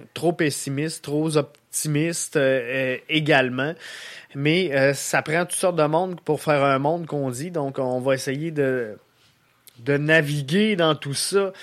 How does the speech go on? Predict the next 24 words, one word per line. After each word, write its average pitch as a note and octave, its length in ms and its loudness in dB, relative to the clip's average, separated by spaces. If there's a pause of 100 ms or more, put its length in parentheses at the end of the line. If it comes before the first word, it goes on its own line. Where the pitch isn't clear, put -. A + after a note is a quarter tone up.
(380)
et, F3 460 -2
euh, C3 580 2
de C3+ 140 0
se - 100 -6
faire E3+ 220 4
une D3 160 -2
propre D3 400 0
tête. G3 400 4
Mais F3 320 0 (1300)
c'est G#3 300 0
sûr F#3 480 2 (680)
que, - 100 0 (380)
euh, C3 580 2
dans D3 300 2
le C#3+ 80 0
match E3 400 2
contre C#3+ 360 -2
Deportivo, D3+ 920 -2
euh, C3 160 0
Saprissa, D3 840 -2 (380)
ça C3+ 220 -2
va C#3 80 2
être D#3 100 -2
intéressant D#3+ 720 0